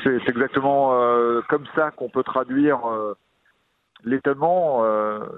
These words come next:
dû à cette frappe qui a visé, euh, Qasem Soleimani. Les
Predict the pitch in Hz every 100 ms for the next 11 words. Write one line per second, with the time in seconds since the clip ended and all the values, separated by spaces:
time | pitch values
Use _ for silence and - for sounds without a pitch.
0 | - 127 139 - 123 - 135 143 - 120
1 | 113 117 120 123 107 104 98 92 - _
2 | _ 123 - 127 113 123 113 117 131 180
3 | 180 135 117 107